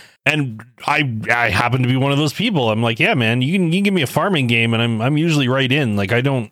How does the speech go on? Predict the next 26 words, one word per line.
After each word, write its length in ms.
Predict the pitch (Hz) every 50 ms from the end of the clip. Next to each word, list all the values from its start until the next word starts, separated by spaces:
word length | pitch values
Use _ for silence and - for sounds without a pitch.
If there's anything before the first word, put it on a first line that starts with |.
| _ -
I'm 140 | 107 117 131
not 220 | 135 135 135 131
that, 300 | - 135 127 117 95 - _ _ _
not 220 | 123 131 143 139 127
that 160 | 151 139 127
attracted. 880 | 127 113 - - 135 131 - - - 127 120 113 107 104 104 - 113
Like, 160 | 113 113 101 107
it, 160 | 120 131 135
it, 160 | 143 151 151
I'm 120 | 151 160 170
not 140 | 180 185 175
as 140 | 165 139
tied 440 | - - - 139 139 143 147 151 143 131
to 60 | 139
the 120 | 123 120 113
theme 480 | - - 147 151 151 143 131 117 110
as, 300 | 104 104 101 95 - - -
as 140 | 123 123 120
some 200 | - 185 208 208
people 320 | 147 151 139 110 117 110 104
are. 240 | 95 87 80 87
Like, 160 | 101 107 110 107
I 80 | 127
don't, 120 | 139 143 120
I 100 | 113 123
don't. 240 | 135 139 127 107